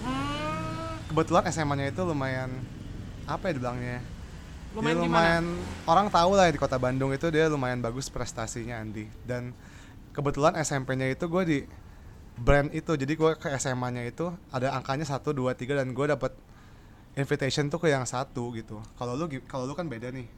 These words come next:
Speaker 1: Ya, kalau gua sendiri sih memang gua bermula dari S M P yang nggak terlalu gede gitu ya. Maksudnya kan sekolah, akhirnya sekolah kita S M A tuh bareng, guys, ceritanya. Nah, S M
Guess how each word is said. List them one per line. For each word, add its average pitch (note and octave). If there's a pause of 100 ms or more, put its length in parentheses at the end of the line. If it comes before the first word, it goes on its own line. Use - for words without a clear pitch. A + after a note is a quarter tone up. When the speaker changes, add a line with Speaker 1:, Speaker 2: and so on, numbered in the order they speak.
Speaker 1:
Ya, F#3+
kalau F3
gua F3
sendiri F3
sih C4+
memang A#3
gua G3
bermula F#3
dari F#3
S F#3+
M E3
P A3+
yang F3
nggak C#3+
terlalu D#3+
gede E3+ (120)
gitu G#3+
ya. D#3 (400)
Maksudnya F3+
kan B3
sekolah, F3 (320)
akhirnya G3+
sekolah G#3
kita G3
S A3+
M G3+
A G3
tuh B3
bareng, G3
guys, D#3+
ceritanya. D3 (480)
Nah, D#3+ (160)
S E3+
M F3+